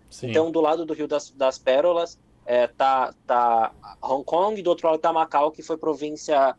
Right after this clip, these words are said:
Speaker 2: portuguesa, né? E, e hoje, Hong Kong busca uma liber-,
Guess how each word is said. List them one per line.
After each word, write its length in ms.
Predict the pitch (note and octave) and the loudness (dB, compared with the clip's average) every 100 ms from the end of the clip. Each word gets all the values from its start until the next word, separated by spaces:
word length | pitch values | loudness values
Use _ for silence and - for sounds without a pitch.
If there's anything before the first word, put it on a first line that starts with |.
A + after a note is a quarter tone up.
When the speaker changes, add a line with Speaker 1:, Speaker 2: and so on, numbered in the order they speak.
| _ _ | _ _
Speaker 2:
portuguesa, 720 | D3+ D3+ D#3+ C3 B2+ G#2+ G#2 | -2 -2 -4 0 0 0 -4
né? 200 | G#2 A#2 - _ _ - | -4 -6 -8 _ _ -4
E, 400 | D3+ F3 F3 E3 | 0 0 0 -4
e 140 | D#3+ E3+ | 0 2
hoje, 580 | E3+ G#3 C4+ E3 B2+ - _ | 4 2 0 -6 -12 -14 _
Hong 140 | D#3+ E3 | -4 -2
Kong 260 | F3+ F#3+ | -2 -2
busca 440 | F3+ D3 D#3+ A3 G3 | -6 -4 -4 -4 -2
uma 120 | E3 | -2
liber-, 260 | D3+ D#3 | -2 -4